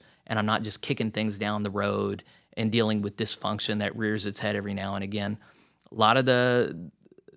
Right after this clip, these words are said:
anxieties that other pastors deal with continually, I just nipped in the bud a couple years in, and then they didn't kick me out.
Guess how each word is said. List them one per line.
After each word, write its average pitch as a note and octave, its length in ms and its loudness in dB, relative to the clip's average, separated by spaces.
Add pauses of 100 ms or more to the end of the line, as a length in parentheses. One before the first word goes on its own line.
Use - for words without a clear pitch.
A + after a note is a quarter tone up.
(800)
anxieties A#2 760 6
that A2 100 0
other A2 140 2
pastors G#2+ 560 0
deal A#2 260 2
with A2+ 220 -2
continually, A2+ 680 0
I G#2+ 160 0
just A2+ 260 -4
nipped A2 280 -2
in A2 100 0
the G#2+ 80 0
bud C3 400 6 (600)
a A#2 60 -8
couple A#2+ 300 4
years A#2 300 4
in, D#3 340 4
and A2+ 180 2
then A#2 100 2
they A2+ 100 4
didn't A#2+ 240 2
kick C3+ 220 -2
me C3 140 2
out. E3+ 260 0